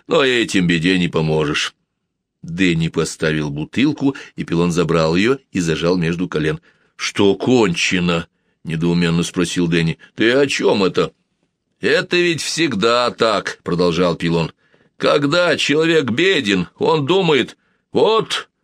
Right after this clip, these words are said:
будь у меня деньги, я поделился бы с моими бедными друзьями.' Но стоит ему получить эти деньги, как великодушие и щедрость покидают его. Вот что случилось с тобой, мой бывший друг.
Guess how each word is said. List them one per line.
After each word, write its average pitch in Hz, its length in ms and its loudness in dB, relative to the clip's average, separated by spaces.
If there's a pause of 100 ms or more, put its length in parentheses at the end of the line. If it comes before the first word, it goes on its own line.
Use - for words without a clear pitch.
(260)
будь 180 320 2
у 202 80 2
меня 202 300 2
деньги, 170 460 0
я 110 180 2
поделился 123 720 2
бы 196 160 2
с - 80 -6
моими 160 420 0
бедными 131 520 0
друзьями.' 107 640 0 (380)
Но 113 260 2
стоит 208 680 2
ему 160 220 0
получить 147 500 2
эти 117 200 0
деньги, 104 540 0 (360)
как 131 300 0
великодушие 143 960 2
и 120 80 0
щедрость 123 580 0
покидают 117 640 0
его. 95 340 2 (440)
Вот 151 400 2
что 131 340 0
случилось 110 720 0
с - 60 -12
тобой, 101 400 2
мой 92 200 2
бывший 92 540 0
друг. 92 380 0